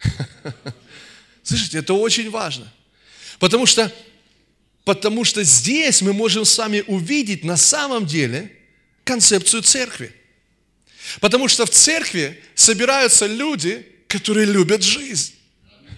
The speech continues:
<laughs> Аллилуйя! Любят жизнь! Слышите?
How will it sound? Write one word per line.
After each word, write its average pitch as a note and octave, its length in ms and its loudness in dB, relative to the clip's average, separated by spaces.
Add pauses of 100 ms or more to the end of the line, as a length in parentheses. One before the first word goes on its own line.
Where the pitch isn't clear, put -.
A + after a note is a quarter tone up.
(360)
<laughs> D3+ 100 0 (3250)
Аллилуйя! A3 1000 8
Любят D4+ 680 8
жизнь! F4 840 10
Слышите? C4+ 720 6